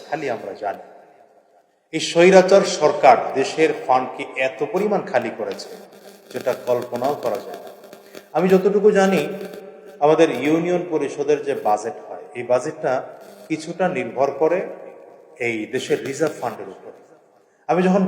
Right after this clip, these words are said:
প্রথমে চেয়ারম্যান হলাম, তখন আমার মনে আছে ঈদের বিজিএফ কার্ড ছিল প্রায় সাড়ে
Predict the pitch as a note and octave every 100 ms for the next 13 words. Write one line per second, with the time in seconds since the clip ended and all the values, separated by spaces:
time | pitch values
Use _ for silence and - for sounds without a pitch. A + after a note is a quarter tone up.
0 | - D#3 E3 F#3+ F3+ C3 A#2 C3 - G#2+
1 | G2 - - - - - - - - D3+
2 | C#3+ D#3 D#3+ D3 C3 D3 C3+ - D3+ C#3
3 | - - E3+ F3+ F#3+ F3+ B2+ C3 B2+ E3
4 | F3 - - B2 A#2+ - - D3 D#3+ D#3+
5 | - A#2 A2 A2 - - - - - -
6 | - - _ _ _ - D3 D3+